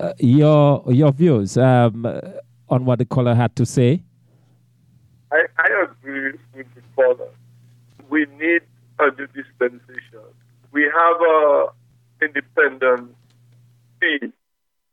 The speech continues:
Speaker 2: for two thousand and twelve, two thousand and thirteen, which goes like this. Um, we're working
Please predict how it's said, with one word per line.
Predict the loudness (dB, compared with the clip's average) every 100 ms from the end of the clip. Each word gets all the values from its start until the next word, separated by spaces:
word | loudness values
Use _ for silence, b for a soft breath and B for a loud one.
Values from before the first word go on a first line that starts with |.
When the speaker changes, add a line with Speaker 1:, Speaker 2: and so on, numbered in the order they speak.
| _ -2
Speaker 2:
for | 0 -2
two | -6 -2
thousand | -2 -2 -4 -8
and | -8 _
twelve, | -2 -2
two | _ _
thousand | -8 -8 _
and | _ _ _ -16
thirteen, | -16 _ _ _ _ _ _ _ _ _
which | -10 -10 _ _
goes | -4 -2 0 -2 -6 _ _ -6
like | -4 -4 -6
this. | -14 -14 -14 _ _ -20
Um, | -20 -20 -20 _ _ _ _ _ _ _ _ _ _ -8
we're |
working | -2 -2 -2 -4